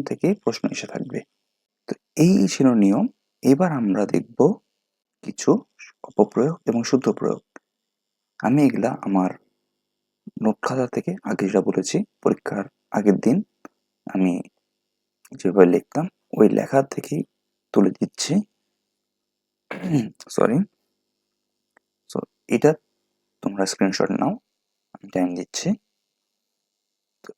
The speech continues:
এইরকম করে তোমরাও নিজেদের একটা নোট করবা। আমি বলতেছি না যে এগুলা থেকেই আসবে, তবে আমি কমন পেয়েছি বা আমি at least এটা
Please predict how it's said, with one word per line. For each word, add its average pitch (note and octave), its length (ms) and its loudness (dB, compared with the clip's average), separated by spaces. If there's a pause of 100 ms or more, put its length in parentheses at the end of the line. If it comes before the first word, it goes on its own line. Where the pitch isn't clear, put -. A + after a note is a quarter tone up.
(100)
এইরকম D#3 420 2
করে E3 260 2
তোমরাও B2+ 400 2
নিজেদের A#2+ 460 0
একটা C3 240 -4
নোট A2+ 260 -2 (240)
করবা। - 280 -2 (100)
আমি A#2 220 0
বলতেছি G#2 440 0
না A#2 120 -2
যে B2 120 -6 (100)
এগুলা F2 240 2
থেকেই G#2 360 -4
আসবে, G2+ 340 -4 (560)
তবে - 220 0 (760)
আমি E3 220 4 (180)
কমন - 280 0
পেয়েছি - 400 -2 (220)
বা - 160 0
আমি B2 260 0 (340)
at - 200 -8
least G3 280 2 (340)
এটা A#2 180 0